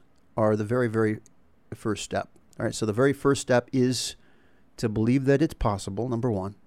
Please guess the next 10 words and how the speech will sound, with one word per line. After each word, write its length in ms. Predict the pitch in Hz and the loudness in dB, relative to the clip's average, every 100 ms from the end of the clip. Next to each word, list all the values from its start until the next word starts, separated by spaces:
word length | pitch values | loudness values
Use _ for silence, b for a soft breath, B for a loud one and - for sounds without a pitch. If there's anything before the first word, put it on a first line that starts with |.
| _ _ b b b b 123 | _ _ b b b b 0
Number 260 | 120 110 | 2 2
two, 440 | 107 - 170 131 - | 0 4 6 6 2
it's 180 | 104 - | -4 -4
to 120 | 117 | -6
believe 760 | 104 107 127 127 117 131 - - - _ _ - - | 0 0 2 0 -2 -6 -14 -20 -20 _ _ -20 -6
that 200 | 107 107 | -4 -4
you 200 | 110 220 | -2 -2
can 200 | - 110 | -2 0
do 160 | 98 | 2
it, 140 | 104 | 0